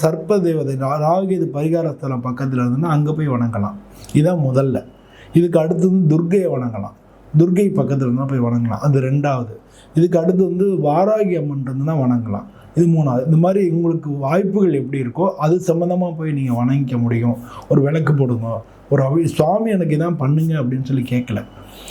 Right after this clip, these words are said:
But வந்து நம்ம, அஹ், நம்ம சுவாமிக்கு அன்பா போய் செய்யணும்.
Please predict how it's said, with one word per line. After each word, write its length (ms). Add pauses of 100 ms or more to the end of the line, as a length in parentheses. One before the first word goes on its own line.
(220)
But 60
வந்து 240
நம்ம, 240 (720)
அஹ், 500
நம்ம 220
சுவாமிக்கு 600
அன்பா 380
போய் 260
செய்யணும். 360